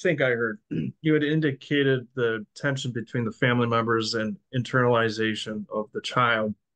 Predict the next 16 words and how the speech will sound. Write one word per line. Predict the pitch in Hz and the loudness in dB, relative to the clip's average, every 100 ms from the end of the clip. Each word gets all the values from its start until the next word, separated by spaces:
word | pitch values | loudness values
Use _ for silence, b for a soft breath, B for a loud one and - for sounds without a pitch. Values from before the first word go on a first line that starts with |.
| _ _ _ - - | _ _ _ -20 -4
Are | 135 | 0
you | 131 143 | 4 4
saying | 143 151 135 135 | 2 0 0 2
that | 131 123 110 - _ _ _ _ _ 131 | 2 2 -2 -6 _ _ _ _ _ -4
if | 120 | -2
a | |
child | 107 147 139 135 127 | -2 2 4 4 2
is | 110 | -2
with | 110 113 - | -8 -10 -4
one | 120 113 | -4 -4
particular | 117 113 110 - 110 95 110 104 - | -6 -6 -6 -4 -6 -4 -8 -8 -6
parent | - 110 107 104 | -2 0 0 -2
and | 107 | -6
there | 107 107 | -2 -2
is | 107 104 - _ _ _ _ _ _ _ _ | -2 -6 -10 _ _ _ _ _ _ _ _
tension | - 131 120 - 117 107 104 | -2 0 0 -2 -2 0 -2